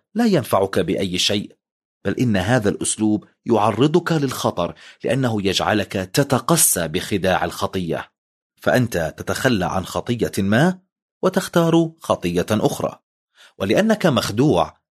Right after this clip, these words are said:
فإنك تظن أنك قد حققت تقدمًا روحيًا، ولكن هذا غير صحيح. الخطية رابعًا لا تمت عندما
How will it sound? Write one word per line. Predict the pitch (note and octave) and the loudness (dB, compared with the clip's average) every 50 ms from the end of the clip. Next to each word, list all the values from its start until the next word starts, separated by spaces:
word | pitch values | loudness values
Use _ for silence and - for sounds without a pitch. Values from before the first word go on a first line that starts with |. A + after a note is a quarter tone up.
| _ _ _ _ | _ _ _ _
فإنك | _ - - E3+ F#3 F#3 F#3 | _ 0 2 4 4 2 4
تظن | - F3+ F3 - D3+ C#3 F3+ F3+ E3 E3 - | 2 2 4 4 4 4 4 2 2 2 2
أنك | D3+ D#3 D#3 D3+ - C#3+ | 4 4 2 2 2 2
قد | C3 - - A#2 G#2+ - | 0 2 2 0 0 0
حققت | - - - G2 - - - B2+ C3 B2+ - - - - A#2+ | -2 -2 -2 -2 -2 -2 -2 -2 -2 -2 -2 -8 -4 0 2
تقدمًا | A2+ A2 G#2+ - G2+ F#2 - G#2+ G#2+ G#2+ G#2 G2+ A#2 A#2 A2+ A2+ A2+ | 2 2 2 0 -2 0 2 0 0 0 0 0 2 2 4 4 2
روحيًا، | G#2+ G#2+ G#2 G2+ F#2+ - - D#3 D3+ G#2+ F2+ D#2 - - - _ _ _ _ _ _ _ _ _ | 2 0 0 -2 -2 -2 0 -2 0 0 -2 -4 -4 -6 -16 _ _ _ _ _ _ _ _ _
ولكن | - C2+ D2+ F2 F#2 - C3+ A#2+ G2+ | -12 -8 -8 -8 -4 0 0 0 2
هذا | F#2 E2+ E2 G#2+ G#2 F#2+ D#2 F#2+ F#2 F2+ E2 - _ _ _ _ _ _ _ _ _ - | 0 0 0 0 0 2 2 2 2 2 0 -4 _ _ _ _ _ _ _ _ _ -2
غير | G#2 G#2+ B2+ C#3+ C#3+ C#3 C3+ C3+ C#3 C3 - _ _ _ _ - | 0 2 2 2 2 4 4 2 2 0 -4 _ _ _ _ -6
صحيح. | - - F#2+ - - - - - - - - - _ _ _ _ _ _ _ _ _ _ _ _ _ _ - | -2 -2 -2 -2 -4 -8 -10 -10 -12 -12 -14 -18 _ _ _ _ _ _ _ _ _ _ _ _ _ _ -2
الخطية | B2+ B2 - - C#3+ C#3 - G3+ G3 E3+ D#3 D3+ D3 D3+ D3+ - - _ - | -2 0 0 0 0 0 0 0 0 2 4 4 4 4 2 -2 -6 _ -2
رابعًا | - B2+ C3 A2+ F2 G2+ F2+ E2+ G#2+ C3+ D#3+ F3 D#3+ - _ _ _ _ _ - | 0 2 2 2 2 2 2 2 2 2 2 0 -2 -6 _ _ _ _ _ 0
لا | A#2 C3+ D#3 D#3+ | 2 2 2 2
تمت | D#3+ - G3+ G#3+ F#3 C#3+ B2 C#3+ - - - - - _ _ _ _ _ - D3+ | 2 2 2 2 4 2 2 0 -2 -6 -12 -12 -12 _ _ _ _ _ -2 0
عندما | D3+ C3+ G#2 G#2 G2 F#2+ F#2+ F#2+ F#2+ F#2+ | 0 2 2 2 2 2 2 0 0 -2